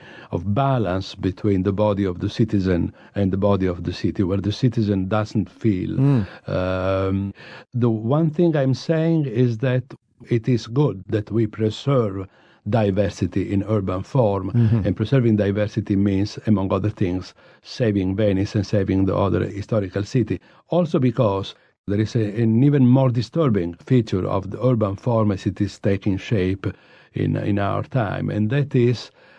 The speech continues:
Speaker 1: the fact that while ancient cities, historical cities, had a boundary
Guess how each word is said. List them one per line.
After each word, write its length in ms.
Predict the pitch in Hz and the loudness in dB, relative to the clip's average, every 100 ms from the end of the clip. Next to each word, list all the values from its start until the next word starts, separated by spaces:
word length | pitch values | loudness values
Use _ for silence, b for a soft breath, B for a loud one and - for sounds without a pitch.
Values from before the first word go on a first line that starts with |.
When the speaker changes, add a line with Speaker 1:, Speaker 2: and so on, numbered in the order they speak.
| b | b
Speaker 1:
the 100 | 104 | -8
fact 360 | - 110 110 - | -4 -4 -4 -8
that 320 | 117 123 123 - 110 | -2 0 0 -2 -2
while 800 | 117 120 156 160 156 156 139 113 _ - | -2 0 0 0 2 2 2 -2 _ -2
ancient 460 | 143 147 - 110 98 | 2 2 2 0 0
cities, 360 | 90 - 92 | -2 -2 -4
historical 640 | - 98 - 131 123 110 101 | -4 -4 0 2 2 0 -2
cities, 460 | 110 92 101 98 | -2 -2 -2 -4
had 320 | 101 117 107 | -4 0 0
a 140 | 104 101 | 0 -2
boundary 580 | 98 135 107 90 85 | 0 0 2 0 -2